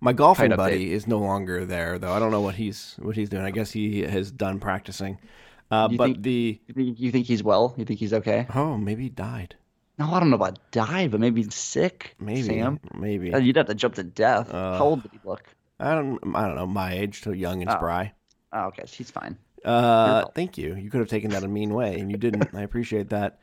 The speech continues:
Speaker 1: I was just saying, there, so there's a baseball field right across the, the street here, two of them actually, and people have just been setting up blankets and umbrellas, like, in the outfield for the past
Speaker 2: Nice.
Speaker 1: few weeks. Um, and actually now there's a food truck that comes regularly,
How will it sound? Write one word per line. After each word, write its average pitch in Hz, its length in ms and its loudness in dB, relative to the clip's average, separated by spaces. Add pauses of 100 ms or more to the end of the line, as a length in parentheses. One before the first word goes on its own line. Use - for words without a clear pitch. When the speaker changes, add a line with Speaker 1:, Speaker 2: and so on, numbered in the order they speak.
(260)
Speaker 1:
I 123 140 4
was 120 80 0
just 117 140 -4
saying, 123 420 4
there, 120 220 4
so 120 120 -2
there's 113 140 -2
a - 40 -2
baseball 104 380 2
field 87 280 -6
right 90 140 -4
across 90 400 -4
the, 78 460 -8
the - 100 -12
street 65 280 -10
here, - 140 -8
two - 240 -2
of 76 60 -2
them 85 160 -6
actually, 76 560 -8
and 80 400 -2 (640)
people 113 640 4 (160)
have 98 220 -2
just 101 200 -2
been 98 280 0
setting 107 340 2
up 98 220 -2
blankets 101 560 0
and 90 120 0
umbrellas, 92 520 2
like, 87 160 -2
in 95 120 -2
the 87 120 0
outfield 64 520 -4 (100)
for 95 180 -2
the 87 60 -6
past 87 220 -2
Speaker 2:
Nice. 90 260 -6 (100)
Speaker 1:
few 90 340 -6 (180)
weeks. - 640 -8
Um, 98 220 2
and 107 120 6
actually 117 300 8
now 110 180 6
there's 104 180 4
a 90 60 -2
food 135 300 2
truck 151 260 4
that 156 140 2
comes 160 300 4
regularly, 165 600 6